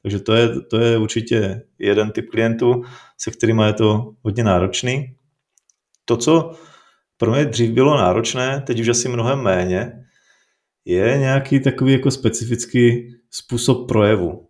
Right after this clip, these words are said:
Jo, například prostě klient, který dojde a je prostě ve velké tenzi, je hodně tak jako přednasraný nebo hodně, hodně má v sobě prostě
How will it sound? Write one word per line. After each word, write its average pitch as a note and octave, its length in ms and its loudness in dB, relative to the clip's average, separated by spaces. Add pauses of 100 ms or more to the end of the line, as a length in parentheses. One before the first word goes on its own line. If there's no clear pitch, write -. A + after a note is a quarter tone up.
(580)
Jo, A2 240 -2
například A2+ 680 0
prostě A2+ 400 -6
klient, A#2 520 -2
který B2+ 280 0
dojde A2+ 500 2
a G#2+ 60 6
je G#2 120 0
prostě - 380 -6
ve D#2+ 100 -8
velké A2+ 320 -2
tenzi, C3 440 -2
je B2 240 2
hodně G#2+ 340 -2
tak G#2+ 160 0
jako G#2 240 0
přednasraný G#2 880 0
nebo F#2+ 240 0
hodně, G#2 460 -2 (320)
hodně A2 260 -2
má A2 160 4
v G#2+ 60 -4
sobě G#2+ 340 4
prostě G#2 800 2